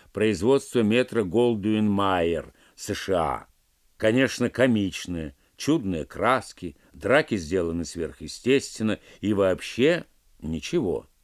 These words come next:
Но привидения мне понравились больше, и я еще на них сходил бы, а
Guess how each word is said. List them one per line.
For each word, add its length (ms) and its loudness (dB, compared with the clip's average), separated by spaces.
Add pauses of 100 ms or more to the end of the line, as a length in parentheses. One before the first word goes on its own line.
(400)
Но 320 2
привидения 880 2
мне 240 2
понравились 640 -2
больше, 560 -10 (460)
и 80 -2
я 300 2
еще 340 0
на 120 0
них 200 0
сходил 480 0
бы, 240 -12 (100)
а 400 0